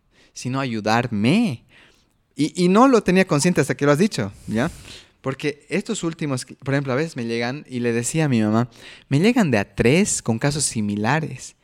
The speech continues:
Y me ha dicho, "Eso también en la medicina pasa", me dice. "Te van a llegar de a tres, de a tres, de a tres con un caso similar".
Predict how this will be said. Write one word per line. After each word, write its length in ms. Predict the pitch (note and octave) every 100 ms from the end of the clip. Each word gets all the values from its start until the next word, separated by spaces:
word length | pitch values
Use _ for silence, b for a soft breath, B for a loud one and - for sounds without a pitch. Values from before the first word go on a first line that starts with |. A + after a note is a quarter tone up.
| b b b b b
Y 100 | C3
me 80 | C3+
ha 40 | B2+
dicho, 320 | A2+ - C3+
"Eso 200 | B2+ -
también 280 | E3+ B2+ B2+
en 80 | B2+
la 80 | A2
medicina 540 | G#2+ G#2 G#2+ A#2 G#2+
pasa", 400 | - C3+ E3 -
me 120 | G2+
dice. 320 | F#2+ G#2 - - B B B -
"Te 120 | A#2+
van 160 | C#3 F#3
a 80 |
llegar 300 | D#3+ A#2 A#2
de 60 | A#2+
a 100 | G#2
tres, 240 | - A2+ B2+
de 80 |
a 60 | G#2+
tres, 260 | - A2 A#2+
de 60 |
a 40 | A2
tres 300 | G#2+ A2 -
con 160 | A2+
un 80 | A2+
caso 220 | A#2 A2
similar". 400 | A2 G#2+ G#2+ B2+